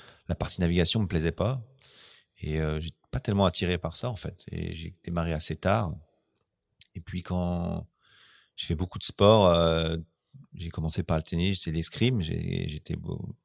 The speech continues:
voilà, j'ai été presque destiné à faire, à devenir escrimeur. Et puis, j'ai arrêté parce que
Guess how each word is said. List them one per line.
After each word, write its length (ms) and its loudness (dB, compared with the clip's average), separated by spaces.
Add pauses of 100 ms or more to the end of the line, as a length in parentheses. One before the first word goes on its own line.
(120)
voilà, 200 4
j'ai 160 4
été 240 -4 (240)
presque 260 0
destiné 380 4
à 80 8
faire, 180 2
à 80 4
devenir 300 4
escrimeur. 480 2
Et 80 2
puis, 200 -2 (800)
j'ai 160 4
arrêté 460 8
parce 240 0
que 100 2